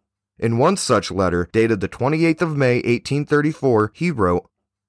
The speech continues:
"Last winter the Indians informed us that a vessel had been wrecked somewhere about Cape Flattery. A few days ago I received through the Indians a letter written in Chinese characters. They say the vessel was loaded with China wares."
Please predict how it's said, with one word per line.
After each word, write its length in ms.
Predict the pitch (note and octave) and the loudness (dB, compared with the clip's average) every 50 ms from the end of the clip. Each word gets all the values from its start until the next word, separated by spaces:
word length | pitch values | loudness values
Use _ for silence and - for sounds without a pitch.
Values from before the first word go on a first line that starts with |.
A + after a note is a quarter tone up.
| _ - | _ -2
"Last 320 | B2+ F3 G3+ F#3+ - - | 0 2 2 2 0 0
winter 300 | D#3+ E3+ F3 - D#3 B2+ | 0 0 0 2 0 0
the 180 | G#2+ G#2 - - | 0 0 0 0
Indians 380 | D#3+ D#3+ C#3 A#2+ G#2+ G2+ G2 G2 | 0 2 2 2 2 0 0 -2
informed 460 | F#2+ F#2 - - A2 C3+ C#3+ A#2+ F2+ | -4 -6 -4 -2 0 0 2 2 0
us 180 | E2 E2 - | 0 -2 -2
that 140 | - F#2 E2+ | -4 -4 -4
a 40 | F2 | -2
vessel 380 | D#2 F2 A#2 C#3 - - D#3 D3 | 0 0 0 0 0 0 0 0
had 140 | C#3+ C3 | 0 0
been 160 | C3+ C#3+ C3+ G#2+ | 0 0 0 2
wrecked 240 | F#2 F2+ F#2 - | 0 0 0 -2
somewhere 420 | - - - A2 B2 C3 G#2 F#2 G2 | -4 -4 -2 0 0 2 2 2 2
about 340 | F#2+ D#2+ D#2+ D#2+ E2 - - | 2 0 0 -2 -2 -4 -4
Cape 220 | - F#2+ F2+ - | -6 -6 -6 -4
Flattery. 540 | - - A#2+ A#2 A2+ G2 E2+ D#2+ D#2 D2+ - _ _ _ _ _ _ | -2 0 0 2 2 0 -2 -4 -6 -10 -14 _ _ _ _ _ _
A 80 | - - | -6 -4
few 200 | - E3 F#3+ E3+ | -2 -2 -2 2
days 240 | E3 D#3 F3 E3+ C#3+ | 2 2 2 0 0
ago 240 | A#2 G#2+ G2+ F#2 | 0 2 2 2
I 80 | E2 E2+ | 2 2
received 440 | G2 G2 F#2 - - - D3+ - - | 2 0 0 -2 -2 -2 -2 -2 -4
through 200 | - - E3+ D#3+ | -4 -4 -2 -2
the 160 | D3+ - - | -2 -2 -2
Indians 420 | D3+ C#3+ A2+ F#2 F2+ F2+ F#2+ - - - | -2 0 0 -2 -2 -2 -4 -6 -4 -4
a 60 | A2 | -2
letter 360 | A2+ B2+ D3 C#3+ C3 G2 F#2 | 0 2 2 2 2 0 0
written 280 | F#2+ G2+ - - F#2 F2+ | 0 -2 -2 -2 -4 -6
in 100 | F2 E2 | -6 -8
Chinese 420 | - - A2 C3 D3+ D#3+ E3 - | -6 -4 -2 -2 -2 -2 -4 -6
characters. 640 | - - D3+ C#3 B2 G2+ - F2 E2 D#2+ - - - | -4 0 0 2 2 0 -2 -4 -6 -6 -8 -6 -2
They 140 | - B2 B2 | 0 0 0
say 260 | - - D#3+ F3 F#3 | 0 0 0 0 2
the 100 | D3+ C3 | 0 0
vessel 440 | G#2 G2 C#3 D#3 D3+ - B2 G#2 F#2 | 0 0 0 0 0 0 -2 -2 0
was 180 | G2 F#2+ G2 | -2 -4 -4
loaded 420 | E2 F#2 B2 D3+ D#3 A#2 F#2+ F2 F#2 | -2 0 0 2 2 0 -2 -2 -4
with 140 | G2+ F#2 | -6 -8
China 400 | - - - C#3 D#3 E3+ C3 G2+ | -8 -8 -4 -2 0 0 0 -2
wares." 460 | E2+ D#2 D#2 D2 D2 C#2+ - - - | -4 -6 -6 -8 -10 -10 -14 -16 -20